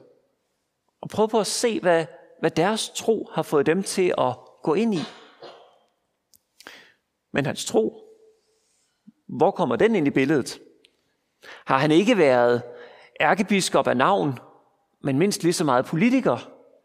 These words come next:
af gavn? Nej, ikke hvis han selv skulle sige det, i hvert fald.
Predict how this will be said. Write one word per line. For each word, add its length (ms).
af 140
gavn? 280
Nej, 120
ikke 160
hvis 160
han 100
selv 180
skulle 200
sige 160
det, 100
i 60
hvert 160
fald. 140